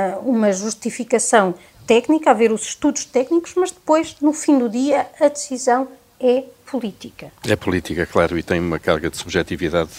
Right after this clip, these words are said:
Speaker 2: eh,
Speaker 1: E isto é
Speaker 2: que é
Speaker 1: válido
Speaker 2: inerente,
Speaker 1: para o
Speaker 2: como, como
Speaker 1: aeroporto.
Speaker 2: acaba de dizer, claro.
Speaker 1: Exato,
Speaker 2: Claro, e
Speaker 1: isto
Speaker 2: para
Speaker 1: é
Speaker 2: outras
Speaker 1: válido para o
Speaker 2: obras.
Speaker 1: aeroporto e é válido para outras coisas. Quando estamos a falar de estes projetos que são a muito longo prazo,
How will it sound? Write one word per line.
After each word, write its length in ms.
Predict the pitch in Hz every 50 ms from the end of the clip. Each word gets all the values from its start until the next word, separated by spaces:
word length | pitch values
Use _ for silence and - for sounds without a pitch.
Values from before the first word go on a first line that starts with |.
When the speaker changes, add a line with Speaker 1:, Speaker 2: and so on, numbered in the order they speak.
| - -
Speaker 2:
eh, 260 | - - - 127 139 -
Speaker 1:
E 120 | 269 285
isto 140 | 302 - -
é 40 | 233
Speaker 2:
que 60 | 220
é 20 | 220
Speaker 1:
válido 200 | 240 220 202 - 196
Speaker 2:
inerente, 200 | 190 208 202 202
Speaker 1:
para 100 | 196 202
o 20 | 202
Speaker 2:
como, 180 | 208 196 175 160
como 120 | 240 269
Speaker 1:
aeroporto. 260 | 339 87 - - -
Speaker 2:
acaba 100 | - -
de 100 | 156 78
dizer, 160 | 76 - 73
claro. 280 | - - - 87 71 - - _ _ _
Speaker 1:
Exato, 340 | - 247 247 - - 330 302
Speaker 2:
Claro, 60 | 254 -
e 40 | 240
Speaker 1:
isto 80 | 202 -
Speaker 2:
para 40 | 190
Speaker 1:
é 40 | 185
Speaker 2:
outras 140 | 180 226 226
Speaker 1:
válido 80 | 226 220
para 80 | 175
o 140 | 156 - -
Speaker 2:
obras. 60 | 208
Speaker 1:
aeroporto 500 | 202 196 196 196 - 277 320 370 - - -
e 80 | - 254
é 60 | 262
válido 380 | 226 220 277 294 311 320 311 -
para 160 | _ - 311
outras 240 | 294 302 294 285 -
coisas. 380 | - - 214 190 190 202 185 -
Quando 240 | _ 285 277 277
estamos 340 | 277 - - 349 320 302 302
a 60 | 320
falar 500 | 302 - - 320 302 330 320 262 214 190 - - - - - - _ _ _
de 380 | 196 240 285 269 240 202 - -
estes 300 | 220 233 233 233 - -
projetos 680 | - - 262 226 226 196 202 254 262 247 233 247 - -
que 120 | - -
são 240 | - - 240 233 220
a 60 | 202
muito 400 | 202 202 233 254 233 - - -
longo 180 | 214 196 190 - _
prazo, 480 | _ - 190 190 202 247 254 - 339 349